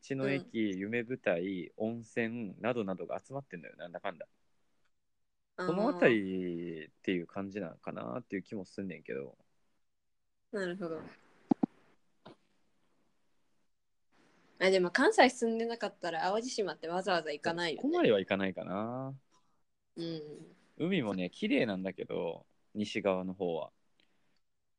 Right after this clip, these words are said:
Speaker 2: うん。
Speaker 1: まあ、海行くならもっとあるし。
Speaker 2: <laughs> やっぱ住んでないと行かないんだよね。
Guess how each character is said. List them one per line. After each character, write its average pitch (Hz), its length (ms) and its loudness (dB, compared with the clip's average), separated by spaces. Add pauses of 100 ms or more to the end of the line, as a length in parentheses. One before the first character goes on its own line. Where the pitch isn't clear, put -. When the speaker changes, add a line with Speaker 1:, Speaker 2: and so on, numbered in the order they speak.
Speaker 2:
う 180 200 -2
ん。 160 40 -10
Speaker 1:
ま 92 160 -6
あ、 - 280 -16 (720)
海 208 300 -2
行 139 120 -4
く 196 160 0
な 170 120 2
ら 151 80 4
も 131 140 2
っ - 20 -8 (100)
と 92 120 4
あ 87 40 4
る 90 80 0
し。 - 360 -12 (1000)
Speaker 2:
<laughs> 208 540 2 (3500)
や 214 80 -8
っ - 20 -8
ぱ 185 100 -14
住 269 220 0
ん 285 60 2
で 233 100 6
な 190 120 2
い 180 80 -4
と - 80 -2
行 170 180 -2
か 180 180 0
な 180 120 0
い 175 80 -2
ん 151 60 -8
だ 143 80 0
よ 147 100 -4
ね。 156 200 -12